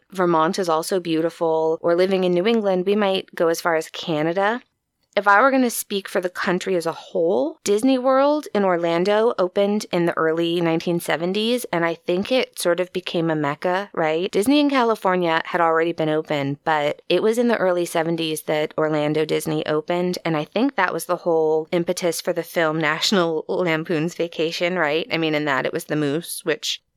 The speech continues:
instead of the mouse. I think a lot of Americans have a place they like to go in the summertime. Maybe it's camping. Maybe they rent a spot in, you know, a cabin in the woods or something near a lake or a pond or a river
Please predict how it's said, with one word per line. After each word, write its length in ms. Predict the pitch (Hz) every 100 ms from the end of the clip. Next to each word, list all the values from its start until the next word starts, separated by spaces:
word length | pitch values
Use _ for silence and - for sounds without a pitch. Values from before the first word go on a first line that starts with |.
| -
instead 320 | 175 - 160
of 100 | 143
the 60 | 151
mouse. 560 | 143 139 175 - - - -
I 80 | 208
think 260 | 269 311
a 60 | 392
lot 260 | 277 208
of 80 | 214
Americans 840 | 247 247 254 269 269 277 277 277 -
have 200 | - 214
a 60 | 190
place 340 | - 170 170
they 160 | - 175
like 220 | 165 156
to 100 | 180
go 340 | 156 151 156 170
in 100 | 180
the 80 | 156
summertime. 680 | 156 147 156 190 175 180 214
Maybe 280 | 175 170 180
it's 140 | 175
camping. 640 | - - 151 165 175 175 185
Maybe 280 | - 175 175
they 160 | 170 160
rent 240 | 156 160
a 40 |
spot 440 | 170 - 170 165 -
in, 380 | - 160 160 165 _
you 140 | -
know, 140 | 185 156
a 40 |
cabin 360 | 170 - 156 165
in 100 | 160
the 100 | 156
woods 540 | 147 170 165 160 160
or 340 | 156 151 147 151
something 320 | - 170 170
near 140 | 165 160
a 60 |
lake 360 | 160 151 160 -
or 60 |
a 60 | 165
pond 680 | - - 151 156 156 156 151
or 160 | 127
a 40 | -
river 600 | 160 165 156 151 151